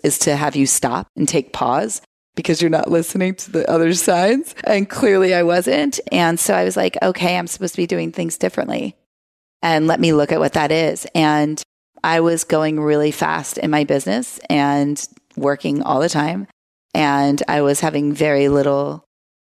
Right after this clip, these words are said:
connection with myself, connection in general. I was getting my fulfillment from my clients' success and really my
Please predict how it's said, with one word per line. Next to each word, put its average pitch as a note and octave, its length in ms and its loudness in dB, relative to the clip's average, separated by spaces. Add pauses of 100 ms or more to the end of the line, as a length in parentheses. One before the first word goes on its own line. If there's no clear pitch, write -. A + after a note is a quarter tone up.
connection C#3+ 540 0
with C#3+ 140 -2
myself, F3 520 0
connection C3+ 460 -4
in C3+ 140 2
general. D3+ 600 0
I - 140 0
was C3+ 140 0
getting C#3+ 200 0
my C#3+ 140 -2
fulfillment C3+ 580 -2
from C#3 160 -4
my B2+ 120 0
clients' D#3 640 -2 (260)
success - 680 -2 (340)
and D3 720 2 (100)
really D3+ 800 0 (100)
my D3 600 0